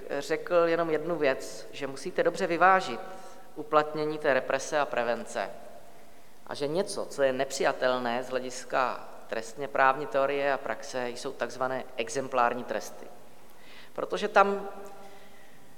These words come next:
nejde o vyvážení, eh, in-, prevence a represe, tam nešijete ten trest na míru tomu pachateli a závažnosti toho činu, ale chcete pouze vyslat signál té společnosti,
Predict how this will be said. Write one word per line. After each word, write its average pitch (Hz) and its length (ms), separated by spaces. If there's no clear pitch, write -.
nejde 220 300
o 165 40
vyvážení, 139 1000
eh, 95 160
in-, 143 240
prevence 139 600
a 139 80
represe, 127 640
tam 143 160
nešijete 180 480
ten 175 200
trest 143 420
na 156 120
míru 170 440
tomu 160 260
pachateli 156 540
a 147 80
závažnosti 143 640
toho 151 240
činu, 120 400
ale 139 180
chcete 175 300
pouze 170 420
vyslat 165 520
signál 151 540
té 143 140
společnosti, 147 800